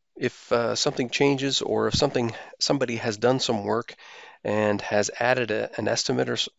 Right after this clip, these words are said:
uh, or a project and it hasn't showed up on your screen yet, you can refresh and it will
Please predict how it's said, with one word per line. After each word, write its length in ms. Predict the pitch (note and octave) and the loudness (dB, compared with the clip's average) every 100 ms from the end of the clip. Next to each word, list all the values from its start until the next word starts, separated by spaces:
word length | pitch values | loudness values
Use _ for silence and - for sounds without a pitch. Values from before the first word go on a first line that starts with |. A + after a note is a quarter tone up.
| - | -14
uh, 320 | - - - - | -8 -6 -6 -8
or 200 | - G#2+ | -4 -4
a 40 | G#2+ | -2
project 600 | - C#3+ B2+ B2+ - - - - - | 2 2 2 0 -2 -16 -16 -20 -10
and 220 | - A2 A2 | 0 0 0
it 140 | - - | -4 -4
hasn't 280 | C3 C3+ - | -2 0 0
showed 260 | - B2 | -2 -2
up 180 | A#2+ - | -2 0
on 160 | A2 G#2 | 0 0
your 200 | A2 A#2+ | -2 -4
screen 360 | - A2+ G#2 | -4 -2 0
yet, 180 | G2+ G#2 - | 0 -2 -4
you 100 | A#2 | -6
can 160 | G#2+ | -4
refresh 560 | G#2 G2 - A2 A2 - | -4 -8 -2 -2 0 -4
and 240 | - G2+ | -4 -4
it 160 | A2 - | -4 -6
will 360 | A#2 G#2 G2+ | -4 -4 -4